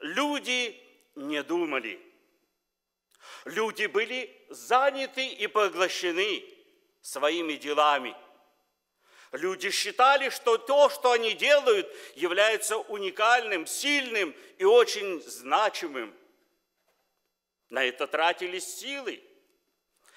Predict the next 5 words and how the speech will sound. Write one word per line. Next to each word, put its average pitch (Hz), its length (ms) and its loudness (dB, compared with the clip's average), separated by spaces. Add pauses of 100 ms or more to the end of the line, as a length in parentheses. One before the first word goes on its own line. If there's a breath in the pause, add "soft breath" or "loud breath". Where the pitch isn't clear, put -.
(140 loud breath)
на 147 240 2
это 151 220 -2
тратилась 202 640 0
энергия 226 680 2 (120)
людей. 143 520 -4